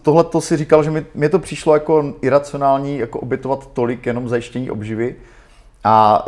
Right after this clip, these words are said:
i když jsem studoval jako v podstatě ekonomku, tak, eh, jsem si říkal, že to není teda moje cesta. Ale pak jsem se dostal vlastně po škole, eh, do Španělska, kde jsem se dostal vlastně k práci,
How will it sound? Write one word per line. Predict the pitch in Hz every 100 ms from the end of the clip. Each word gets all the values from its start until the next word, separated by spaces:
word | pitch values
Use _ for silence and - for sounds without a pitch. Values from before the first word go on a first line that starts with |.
| -
i | 127
když | 127 127
jsem | 156
studoval | - 131 139 131
jako | - 135
v | 120
podstatě | - 120 - 131
ekonomku, | 123 139 131 127
tak, | 131 135 - 131
eh, | 120 117 113 - - - -
jsem | - 127
si | 139
říkal, | 135 131
že | 135
to | 135
není | 135 135
teda | 139 135
moje | 139 139
cesta. | - - 135 147 156 - - - _ -
Ale | 120
pak | 127 143
jsem | - 190
se | 208
dostal | 143 131 - 156 156 147 147 - - -
vlastně | 113 117 175
po | - 127
škole, | - - 143 143 143 143 143
eh, | - 120 117 113 117 - - -
do | 110 113 107 95 - -
Španělska, | - - 110 117 127 - 143 143
kde | 131
jsem | 123 143
se | 147
dostal | 123 120 - 135
vlastně | 131 165
k | -
práci, | - 120 113 - 160 160